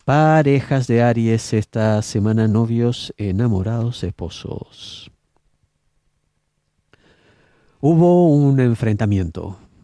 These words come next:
algún tipo de trifulca, pero ahora las cosas están más tranquilas entre ustedes,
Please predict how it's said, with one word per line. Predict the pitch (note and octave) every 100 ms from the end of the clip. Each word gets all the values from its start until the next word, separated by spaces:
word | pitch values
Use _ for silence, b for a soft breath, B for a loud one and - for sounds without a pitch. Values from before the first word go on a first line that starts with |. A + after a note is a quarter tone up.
| F#2
algún | F#2+ G2+ G2 A#2 B2+ A#2+
tipo | G#2+ B2+ B2+ A2
de | G2+
trifulca, | - A2 - A#2+ G2+ F#2+
pero | C#3+ D3 G#2+ -
ahora | A2+ B2 C#3 G2 F2+ -
las | - G#2
cosas | - A#2+ A2+ G2+
están | - A2
más | G#2+ A2
tranquilas | G#2+ F#2+ G#2+ G2
entre | G#2 F2
ustedes, | - E2 D2+ D2 - -